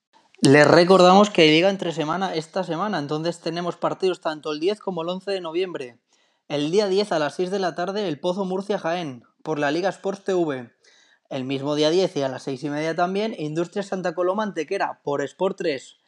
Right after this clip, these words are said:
El mismo día diez, pero a las ocho y cuarto, Oparrulo Ferrol Betis. Y a las ocho y media, Zaragoza Peñíscola, por Aragón T V y la Liga Sports T V también. El mismo día, para acabar la jornada, tendremos un Levante Burela.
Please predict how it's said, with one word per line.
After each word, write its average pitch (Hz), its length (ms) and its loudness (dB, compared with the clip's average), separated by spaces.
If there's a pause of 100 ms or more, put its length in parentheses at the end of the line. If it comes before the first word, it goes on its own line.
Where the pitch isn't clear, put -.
(340)
El 139 160 -6
mismo 160 280 -2
día 170 140 2
diez, 165 320 0
pero 135 140 -2
a 131 40 0
las 127 200 -4
ocho 151 160 -4
y 147 80 -2
cuarto, 214 560 -2
Oparrulo 160 480 2
Ferrol 185 400 0
Betis. - 580 -4 (600)
Y 214 180 4
a 170 80 6
las 147 220 -4
ocho 160 180 -4
y 202 60 -4
media, 220 400 -4 (100)
Zaragoza 175 540 -4
Peñíscola, 175 760 -6
por 165 140 -2
Aragón 156 420 -2
T 202 80 -6
V 226 400 -6
y 170 60 -6
la 156 100 -2
Liga 180 220 -2
Sports 202 340 -12
T 196 100 -6
V 196 200 0
también. 175 420 -10 (1040)
El 127 140 -10
mismo 135 380 0
día, 190 300 6
para 156 160 8
acabar 135 240 8
la 151 80 4
jornada, 170 420 6
tendremos 190 440 -2
un 180 100 4
Levante 180 320 0
Burela. 175 600 -2